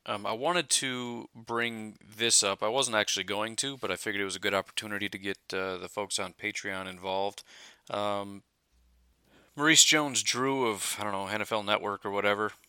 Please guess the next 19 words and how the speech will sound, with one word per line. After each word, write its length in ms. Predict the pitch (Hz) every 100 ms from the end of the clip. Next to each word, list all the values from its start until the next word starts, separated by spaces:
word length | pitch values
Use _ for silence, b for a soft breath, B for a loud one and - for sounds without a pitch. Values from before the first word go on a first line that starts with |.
| _ _ -
wherever 320 | 107 104 104
it 40 |
is 180 | 101 101
he 100 | 107
talks, 560 | 101 98 101 - - - _ _ _ -
he 160 | 165
put 180 | 185 175
in 140 | 156
his 200 | 127 135
two 160 | - 123
cents 440 | - 113 110 -
on 260 | - 104 104
the 60 | 104
Green 180 | 110
Bay 140 | 104 101
Packers 360 | 110 104 98
wide 200 | 101 101
receiver 340 | 90 - 101 92
situation. 720 | - 90 90 87 85 92